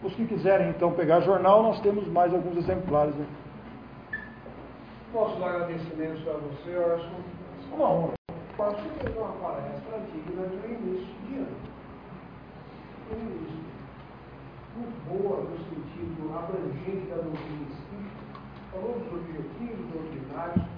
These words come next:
Speaker 2: do encantamento que alguns autores de renome encontraram à luz da doutrina que nós abraçamos e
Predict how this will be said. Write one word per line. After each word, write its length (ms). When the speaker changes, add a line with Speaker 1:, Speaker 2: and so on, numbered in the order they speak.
Speaker 2:
do 80
encantamento 960
que 80
alguns 500
autores 480
de 100
renome 480
encontraram 920
à 140
luz 160
da 60
doutrina 500
que 160
nós 240
abraçamos 800
e 240